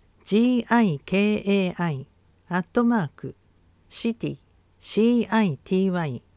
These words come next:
ドット 木更津、ケーアイエスエーアールエーゼットユードットエルジードットジェー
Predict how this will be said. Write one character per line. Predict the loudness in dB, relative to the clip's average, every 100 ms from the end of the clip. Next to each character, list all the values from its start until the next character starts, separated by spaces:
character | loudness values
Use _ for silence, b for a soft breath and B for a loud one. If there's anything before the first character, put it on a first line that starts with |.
| _ _
ド | -4
ッ | -4 _
ト | -6 -6 -10 _ _ _ _ _
木 | -20 -4
更 | -2 0 -2
津、 | -4 -6 -6 -12 _ _ _ _ _ _
ケ | 0 2 2
ー | 0 2
ア | 2
イ | 0 -2
エ | -4
ス | 0 0
エ | 2 0 -6
ー | -2 0
ア | 0
ー |
ル | 0 0
エ | 2 0
ー | -2
ゼ | -6
ッ | -6 -2
ト | -2
ユ | 0 -2 -6 -12
ー | _ _ _
ド | -2
ッ | -2 _ -8
ト | -8 -8 -18 _ -20 _ _ -2
エ | 2
ル | 2 2
ジ | 0 -2 -2 -8
ー | _ _ -6
ド | -4
ッ | -4 _
ト | -8 -8 -10 _ _ _ _ _ -4
ジ | 0
ェ | 2
ー | 0